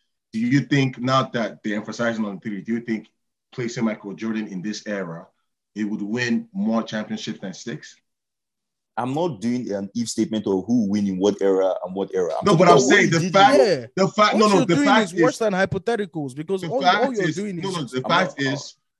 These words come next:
Speaker 1: the fact is, in my statement is, in his era, there was no emphasis on,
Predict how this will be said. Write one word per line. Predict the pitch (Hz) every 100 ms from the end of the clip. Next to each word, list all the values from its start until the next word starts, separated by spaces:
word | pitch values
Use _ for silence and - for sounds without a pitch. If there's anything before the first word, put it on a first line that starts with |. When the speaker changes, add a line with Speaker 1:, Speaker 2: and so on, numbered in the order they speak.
| _
Speaker 1:
the | 127
fact | 127 165 185 -
is, | 143 131 127
in |
my | 120 127
statement | - 131 113 110 104
is, | 104 98 - _ _
in | 117 117
his | 127 165 -
era, | 120 117 156 - _ -
there | 120
was | 110 113 - 127
no | 135 123 _ 123
emphasis | 120 - - 104 101 - _ _ -
on, | 113 110 120